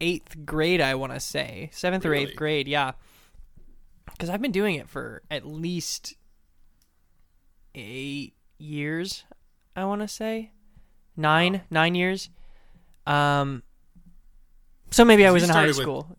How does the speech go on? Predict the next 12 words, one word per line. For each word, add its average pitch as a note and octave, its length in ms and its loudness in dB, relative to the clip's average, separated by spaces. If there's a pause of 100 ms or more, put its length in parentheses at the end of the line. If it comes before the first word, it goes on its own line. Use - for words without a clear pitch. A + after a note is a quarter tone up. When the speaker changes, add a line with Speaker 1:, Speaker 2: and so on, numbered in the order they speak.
(160)
Speaker 2:
you C#3+ 140 -12
started G3+ 240 -4
with B2 120 -6
Pathfinder, B2+ 600 -8
right? A2+ 280 -16 (640)
Speaker 1:
No, F3+ 460 4
I F#3 120 0
started A#3 480 2
in F3+ 320 -2
three G3 220 -2
point F3 260 -2
five. B2+ 460 0